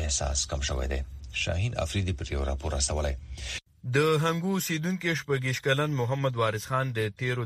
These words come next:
Speaker 2: دیارلس کالو راهیسې د پېښور په پیپاس روغتون کې د خپلې معذوره خپې علاج کوي. هغه درې کلن ماشوم و چې د ګوزن یا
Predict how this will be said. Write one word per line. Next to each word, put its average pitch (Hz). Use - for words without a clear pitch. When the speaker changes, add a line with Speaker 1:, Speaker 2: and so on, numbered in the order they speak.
Speaker 2:
دیارلس 123
کالو 104
راهیسې 110
د 98
پېښور 107
په 98
پیپاس 110
روغتون 110
کې 78
د 143
خپلې 151
معذوره 113
خپې 117
علاج 90
کوي. 87
هغه 139
درې 143
کلن 143
ماشوم 120
و 135
چې 127
د 107
ګوزن 120
یا 98